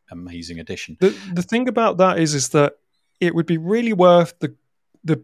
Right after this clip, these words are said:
Speaker 2: the Gutenberg team looking at this, looking at the Oxygen one, looking at the Elementor one that I believe exists,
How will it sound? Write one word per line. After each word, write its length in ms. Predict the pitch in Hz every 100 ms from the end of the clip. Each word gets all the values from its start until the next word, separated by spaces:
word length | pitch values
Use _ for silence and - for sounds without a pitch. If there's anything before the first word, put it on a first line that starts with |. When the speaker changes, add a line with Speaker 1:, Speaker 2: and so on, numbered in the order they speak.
| _
Speaker 2:
the 120 | - 156
Gutenberg 480 | 180 175 156 147
team 260 | - 147 139
looking 340 | 143 185 208 160
at 120 | 143
this, 500 | 135 127 - - -
looking 320 | 160 170 170
at 100 | 156
the 80 | 143
Oxygen 460 | 135 131 - 139 131
one, 280 | 135 131 139
looking 240 | - 156
at 80 | 151
the 80 | 135
Elementor 480 | 127 127 127 131
one 180 | 127 123
that 100 | 127
I 100 | 135 131
believe 300 | 135 127 127
exists, 640 | 127 135 117 - - -